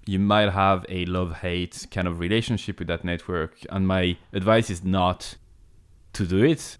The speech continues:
just to follow what I'm doing, but more in terms of following the focus, you know? If you're not good at something, you need to spend time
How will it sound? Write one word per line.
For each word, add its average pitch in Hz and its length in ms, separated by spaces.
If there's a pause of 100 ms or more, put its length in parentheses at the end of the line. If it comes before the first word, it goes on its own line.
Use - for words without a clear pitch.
just 92 200
to 98 60
follow 92 240
what 87 160
I'm 87 120
doing, 127 280
but 101 200
more 98 260
in 90 100
terms 87 240
of 80 80
following 90 640 (400)
the 92 80
focus, - 480
you - 60
know? 90 240 (120)
If - 140
you're 110 100
not 101 260
good 107 220
at 98 120
something, 87 320
you 78 60
need 82 140
to 82 60
spend 78 260
time 76 300